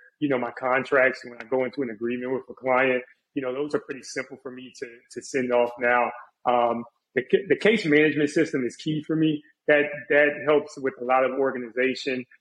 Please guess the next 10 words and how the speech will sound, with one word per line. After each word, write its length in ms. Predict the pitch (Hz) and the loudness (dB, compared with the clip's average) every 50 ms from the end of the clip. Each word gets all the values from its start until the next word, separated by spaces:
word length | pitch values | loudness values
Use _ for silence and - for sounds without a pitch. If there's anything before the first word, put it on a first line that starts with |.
| _ _ _ _ - | _ _ _ _ -4
um, 540 | 127 120 120 117 117 117 117 123 131 226 - | -2 0 0 0 -2 -2 -4 -6 -8 -6 -2
and 380 | 156 131 123 120 120 120 120 143 | 0 0 2 2 0 2 4 4
that 160 | 135 131 - | 2 4 2
kinda 220 | - 139 127 123 117 | 2 2 2 2 4
helps 220 | 127 135 131 - - | 4 2 2 -2 -6
my, 160 | 123 117 117 117 117 - 139 | -10 -10 -12 -14 -16 -10 -6
my 140 | 123 120 107 | -6 -6 -6
systems 440 | - - 147 139 - - 143 123 | -2 0 0 0 0 -2 -8 -10
and 100 | 127 120 | -10 -8
my 80 | 113 | -8